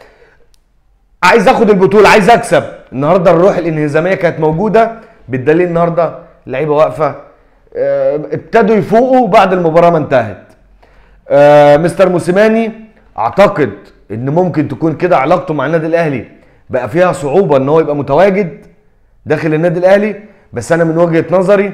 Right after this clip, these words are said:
ان كثره التغييرات في، في، في الجهاز الفني بتاثر على المنظومه بشكل، بشكل عام. ومستر موسيماني اعتقد ان بالشكل ده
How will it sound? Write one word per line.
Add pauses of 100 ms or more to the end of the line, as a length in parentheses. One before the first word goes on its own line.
(580)
ان
كثره
التغييرات
في،
في،
في
الجهاز
الفني (240)
بتاثر
على (840)
المنظومه
بشكل، (160)
بشكل
عام. (720)
ومستر
موسيماني
اعتقد (420)
ان
بالشكل
ده